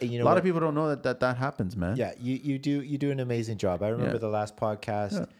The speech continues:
Speaker 1: You, you would send revisions. You,
Speaker 2: Yeah.
Speaker 1: you know,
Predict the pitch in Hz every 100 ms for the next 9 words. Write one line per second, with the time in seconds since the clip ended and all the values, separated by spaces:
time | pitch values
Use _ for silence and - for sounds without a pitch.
0 | _ - 104 104 113 110 101 101 - 110
1 | 101 101 127 135 135 131 123 107 269 339
2 | - - 107 101 92